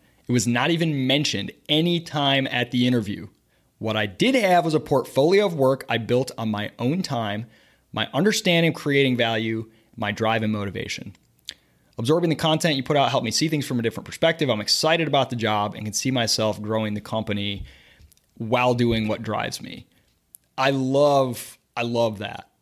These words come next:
I can see myself helping to grow the company while doing what drives me.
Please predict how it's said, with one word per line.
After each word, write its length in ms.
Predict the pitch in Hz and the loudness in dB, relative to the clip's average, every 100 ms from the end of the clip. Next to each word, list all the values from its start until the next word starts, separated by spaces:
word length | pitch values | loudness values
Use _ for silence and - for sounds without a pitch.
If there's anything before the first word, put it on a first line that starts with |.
| - | -16
I 60 | - | -8
can 160 | 110 | -4
see 320 | - - 160 | -2 2 2
myself 480 | 165 143 123 139 123 | 4 4 2 2 2
helping 280 | 127 120 120 | 0 -2 -4
to 60 | 107 | -6
grow 380 | 113 113 120 | -4 0 0
the 80 | 123 | 0
company 480 | 123 - 110 107 110 | -4 -6 -8 -8 -10
while 360 | 107 107 110 110 | -10 -8 -6 -4
doing 300 | 110 104 104 | -4 -6 -6
what 160 | - | -8
drives 400 | - 107 107 110 | -8 -8 -8 -10
me. 220 | - - | -16 -16